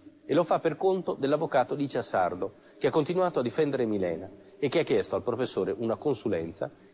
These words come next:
in vista dell'imminente processo. Nonostante tutto quello che le viene attribuito, nonostante abbia ucciso tre uomini e anche con una brutalità e un'efferatezza da film dell'orrore, Milena è una donna tranquilla e gentile,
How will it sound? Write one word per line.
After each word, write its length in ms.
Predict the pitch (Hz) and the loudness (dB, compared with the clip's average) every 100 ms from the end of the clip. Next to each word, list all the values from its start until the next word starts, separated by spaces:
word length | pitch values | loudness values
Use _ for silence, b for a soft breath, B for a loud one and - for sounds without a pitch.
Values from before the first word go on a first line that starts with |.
| - | -2
in 140 | 170 | 0
vista 480 | 110 92 131 - - | 0 0 -2 -4 -6
dell'imminente 580 | - 135 151 143 87 - | -2 0 2 0 0 -2
processo. 560 | - 113 87 65 - - _ _ _ _ _ _ - | -2 -2 -4 -6 -10 -16 _ _ _ _ _ _ -2
Nonostante 560 | 127 170 - 190 139 | 0 2 2 0 0
tutto 260 | 190 170 143 | -2 -2 0
quello 200 | 127 101 | 2 2
che 120 | 104 | 0
le 60 | 101 | 0
viene 180 | 135 | 0
attribuito, 960 | 113 101 95 92 90 - 165 - _ _ | 0 -2 0 0 0 -4 -6 -10 _ _
nonostante 480 | 110 113 110 143 135 | 2 2 4 2 2
abbia 140 | 92 | 0
ucciso 320 | 92 120 104 87 | 0 -2 -2 0
tre 160 | 107 | 2
uomini 640 | 110 90 90 87 80 - _ | 2 2 0 -2 -6 -10 _
e 100 | - | -2
anche 280 | 98 110 98 | 0 0 -2
con 140 | - 95 | -2 -2
una 140 | 92 | -2
brutalità 680 | 85 120 117 92 85 95 90 | -2 -2 0 -2 0 -2 -2
e 100 | - | -2
un'efferatezza 720 | 101 92 - 95 - 123 101 | -2 0 -2 -2 0 -2 -2
da 100 | 85 | -4
film 200 | - 98 | -2 -2
dell'orrore, 640 | 87 85 85 80 82 117 - _ _ _ _ | -2 -2 -2 -4 -4 -6 -10 _ _ _ _
Milena 520 | 113 135 170 170 - | 0 2 2 0 -2
è 120 | 123 | -2
una 160 | 123 113 | 0 0
donna 260 | 101 95 | 0 -2
tranquilla 560 | - 131 131 165 175 - | -2 -4 -2 -2 -2 -2
e 140 | 131 | -2
gentile, 680 | 123 127 - 95 87 - - | -2 -2 -4 -4 -4 -6 -10